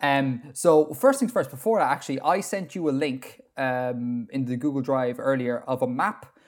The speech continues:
Um, this is gonna be on the website if anyone wants to check it out, and in the show notes. It's essentially just a map of all the countries that I have received money from. Um,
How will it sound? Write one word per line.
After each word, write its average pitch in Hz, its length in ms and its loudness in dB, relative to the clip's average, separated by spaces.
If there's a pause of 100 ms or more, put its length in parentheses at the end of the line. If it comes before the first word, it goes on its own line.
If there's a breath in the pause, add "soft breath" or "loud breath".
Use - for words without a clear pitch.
(200 soft breath)
Um, 131 420 2
this 156 120 -4
is 170 60 -6
gonna 160 160 -2
be 160 40 4
on 143 100 4
the 131 60 2
website 143 360 2
if 135 80 -6
anyone 139 320 2
wants 131 200 -2
to - 60 -20
check 135 180 -4
it 135 80 -2
out, 185 240 -2
and 135 180 2
in 120 100 0
the 117 80 -8
show 131 160 0
notes. - 240 -6 (280 soft breath)
It's 139 180 0
essentially 196 380 -2
just 165 140 -10
a - 20 -2
map 143 480 -4
of 135 140 -6
all 185 280 4
the 160 100 -6
countries 135 680 -4
that 127 260 -2 (100)
I 135 100 0
have 127 180 -2
received 127 380 -6
money 131 280 2
from. - 360 -10 (440)
Um, 117 480 -6